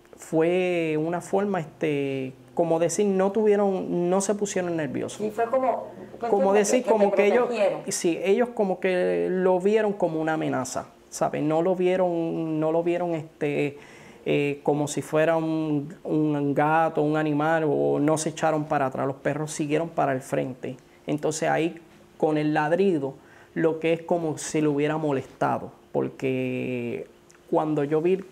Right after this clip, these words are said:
Speaker 1: eh, en, en el, en el momento, en los segundos que vi que el animal se viró, que el perro ladró, lo que era, se tiró para atrás, como que se, se, se ñangotó,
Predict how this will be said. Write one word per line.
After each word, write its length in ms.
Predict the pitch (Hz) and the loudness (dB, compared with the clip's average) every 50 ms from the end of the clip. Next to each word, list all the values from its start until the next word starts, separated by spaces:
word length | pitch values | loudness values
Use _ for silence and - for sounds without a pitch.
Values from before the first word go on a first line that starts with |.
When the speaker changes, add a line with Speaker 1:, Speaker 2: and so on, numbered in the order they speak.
| - - | -16 -8
Speaker 1:
eh, 560 | - - 170 165 165 160 160 156 151 151 151 | -2 0 2 2 2 2 2 2 2 0 0
en, 280 | 151 151 151 151 143 - | 0 0 -2 -2 -2 -2
en 160 | - 151 151 151 | -2 0 0 2
el, 220 | 151 147 147 143 - | 2 2 0 0 0
en 120 | - 147 147 | 0 2 2
el 60 | 147 | 4
momento, 560 | 147 147 143 143 151 160 190 196 - 214 180 | 4 2 2 2 2 2 0 0 2 2 2
en 80 | 165 160 | 4 4
los 140 | 156 156 | 2 2
segundos 480 | - - 147 143 156 165 175 196 214 208 | 0 -2 0 0 0 0 0 0 -2 -2
que 200 | - - 214 190 | -2 0 0 0
vi 220 | 202 220 190 196 - - - - - - | 0 0 -2 -4 -8 -16 -20 -20 -6 0
que 100 | 175 170 | 0 2
el 60 | 156 | 2
animal 440 | 151 147 151 147 143 147 156 170 165 | 2 0 0 0 0 0 0 0 -2
se 260 | - - 202 190 190 | -2 0 0 2 2
viró, 340 | 190 196 190 196 185 165 147 | 2 0 2 2 0 0 0
que 80 | - | -2
el 140 | 143 143 139 | -4 -4 -4
perro 420 | - - 160 156 156 160 185 190 | -4 -2 0 0 2 2 0 2
ladró, 460 | 190 185 180 185 190 185 175 147 143 - - - - - - - - - | 2 2 2 2 2 0 0 -2 -2 -6 -14 -20 -20 -20 -20 -16 -4 0
lo 280 | 160 165 165 160 165 | 2 4 4 2 2
que 280 | 160 156 160 165 180 190 | 2 2 4 4 4 4
era, 160 | 190 175 160 | 4 4 2
se 360 | - - - - - 156 147 | 0 -4 -6 -2 0 0 0
tiró 320 | 147 - 143 139 147 147 147 | 0 0 0 0 0 0 0
para 280 | - 156 151 139 139 | 0 0 0 0 0
atrás, 580 | 135 - - 143 139 135 - - - - - - - _ _ _ | 0 0 0 0 0 -2 -4 -10 -14 -16 -18 -20 -20 _ _ _
como 280 | - 196 - 143 139 135 | -2 -2 0 0 -2 -2
que 140 | - 139 131 | -2 -2 -2
se, 680 | - - - 139 131 131 131 127 127 127 127 127 131 | 0 0 2 4 4 4 4 2 2 0 0 -2 -2
se, 480 | 131 - - - 139 131 123 127 - - - | -4 -4 -2 -2 -2 -2 -2 -2 -4 -6 -8
se 340 | - - - - - 165 151 | -8 -8 -6 -2 0 2 2
ñangotó, 840 | 147 147 151 151 147 143 147 147 143 147 143 143 - 185 175 180 - | 4 4 2 2 2 0 0 0 2 0 0 2 2 0 0 -2 -4